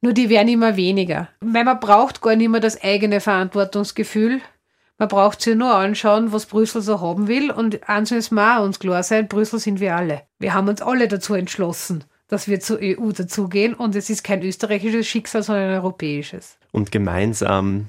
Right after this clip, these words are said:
Speaker 2: vereinbarte Regeln.
Speaker 1: Ja, ganz genau. Gemeinsam vereinbarte Regeln. Und das ist auch etwas, wir können nimmer nur unsere eigene kleine Suppe da kochen in Österreich. Denn das, was wir hier machen, hat natürlich auch Auswirkungen auf unsere Nachbarn.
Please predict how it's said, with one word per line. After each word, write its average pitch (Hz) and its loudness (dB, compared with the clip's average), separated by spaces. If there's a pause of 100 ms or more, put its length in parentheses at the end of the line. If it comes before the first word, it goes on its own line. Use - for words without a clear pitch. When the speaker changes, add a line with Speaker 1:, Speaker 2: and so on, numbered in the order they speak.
Speaker 2:
vereinbarte 95 -2
Regeln. 87 -2 (680)
Speaker 1:
Ja, 277 6 (180)
ganz 247 2
genau. 269 4 (120)
Gemeinsam 233 2
vereinbarte 240 0
Regeln. 311 0
Und 226 -2
das 233 2
ist - -4
auch 359 4
etwas, 226 -2
wir 254 -4
können 247 0
nimmer 277 2
nur 285 2
unsere 269 0
eigene 262 0
kleine 233 -2
Suppe 240 -2
da 202 2
kochen 196 -2
in 208 -2
Österreich. 202 0 (340)
Denn 220 2
das, 233 4
was 240 -2
wir 233 4
hier 254 2
machen, 233 0
hat 226 0
natürlich 240 -4
auch 214 0
Auswirkungen 240 0 (440)
auf 226 0
unsere 233 0
Nachbarn. 180 0